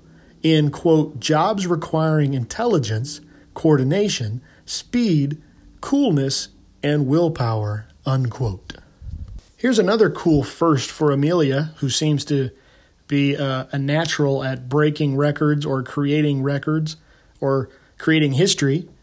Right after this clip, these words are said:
Did you know that she was the first person, male or female, to fly from Hawaii to California?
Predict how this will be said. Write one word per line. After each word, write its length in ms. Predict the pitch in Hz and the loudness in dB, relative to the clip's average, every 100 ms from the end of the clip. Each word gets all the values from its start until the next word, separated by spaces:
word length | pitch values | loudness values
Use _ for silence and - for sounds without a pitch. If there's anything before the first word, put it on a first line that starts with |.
| _ _ _ - - - _ _ - | _ _ _ -20 -20 -20 _ _ 0
Did 180 | 156 | 2
you 140 | 190 302 | 4 4
know 500 | 220 147 135 180 - | 4 4 2 -2 -4
that 120 | 156 151 | -2 0
she 180 | - | 0
was 140 | 233 185 | 0 0
the 100 | 170 | -2
first 400 | 160 220 202 - | 2 2 0 -2
person, 540 | - 262 240 147 110 - _ _ - | 0 2 2 -2 -4 -10 _ _ -2
male 340 | 147 190 220 | 2 4 2
or 240 | 226 196 202 | 2 0 0
female, 640 | 233 247 151 127 123 147 | 0 0 0 0 -4 -6
to 100 | - | -6
fly 440 | 151 - 185 202 202 | -6 -2 0 0 -2
from 240 | 202 170 | -2 -2
Hawaii 600 | 160 151 151 180 196 208 | 0 0 2 0 0 -4
to 140 | - 185 | -4 -6
California? 920 | - 202 196 196 - 214 180 101 - | -4 -4 -2 -4 -4 -2 -2 -4 -10